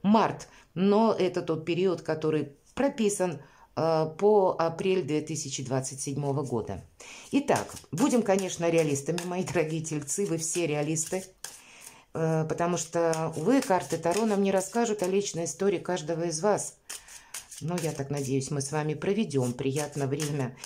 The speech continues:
и какую-то подсказку, мои дорогие, вы всё равно получите. И два главных вопроса, неожиданности. Что важно знать?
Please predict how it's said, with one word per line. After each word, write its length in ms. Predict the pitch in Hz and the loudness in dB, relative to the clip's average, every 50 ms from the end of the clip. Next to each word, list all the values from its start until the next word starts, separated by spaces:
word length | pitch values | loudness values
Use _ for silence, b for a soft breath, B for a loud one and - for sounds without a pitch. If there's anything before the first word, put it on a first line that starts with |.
| B B B - | B B B -10
и 120 | - 156 | -10 -6
какую-то 480 | 156 143 135 135 - 160 156 156 156 143 | -4 -4 -6 -4 -4 -4 -4 -4 -4 -4
подсказку, 800 | 139 139 135 135 - - 190 196 190 - - 131 120 107 - - | -4 -4 -4 -4 -6 -4 -4 -4 -4 -4 -6 -8 -8 -8 -8 -8
мои 160 | - 127 127 123 | -6 -4 -4 -4
дорогие, 340 | 127 131 143 139 131 135 | -4 -4 -6 -4 -4 -2
вы 80 | 131 131 | -2 -2
всё 200 | 131 - - 147 | -4 -4 -4 -2
равно 260 | 151 151 156 165 160 | -2 -2 -2 -2 -2
получите. 640 | 160 151 151 147 139 117 - - - - - - - - - - - _ _ _ - - - - - - - - - - - B B B B B B B B B B B B B - | -2 -2 -2 -2 -2 -2 -2 -6 -8 -10 -10 -12 -14 -14 -16 -20 -20 _ _ _ -20 -20 -20 -20 -20 -20 -20 -20 -20 -20 -20 B B B B B B B B B B B B B -4
И 280 | 180 185 175 170 170 156 | -2 0 0 0 -2 -2
два 400 | 117 139 143 180 170 151 143 127 127 | -2 -2 0 2 2 2 2 0 -2
главных 480 | 131 156 156 143 139 123 127 127 - | -2 0 0 2 2 0 -2 -4 -4
вопроса, 480 | 117 117 - - 135 165 208 208 - 170 | -6 -6 -4 -2 -2 -2 -2 -2 -4 -6
неожиданности. 880 | 147 120 117 107 101 - 113 120 104 127 156 175 170 - - - 185 - - | -4 -4 -4 -4 -4 -6 -6 -4 -4 -4 -4 -4 -6 -8 -8 -10 -12 -12 -10
Что 400 | - - - - 165 180 190 190 | -10 -10 -6 -4 -2 -2 0 0
важно 340 | 190 190 185 180 185 170 160 | 0 0 0 -2 -4 -6 -4
знать? 380 | 160 185 190 170 - - b | -2 -2 -2 -2 -2 -6 b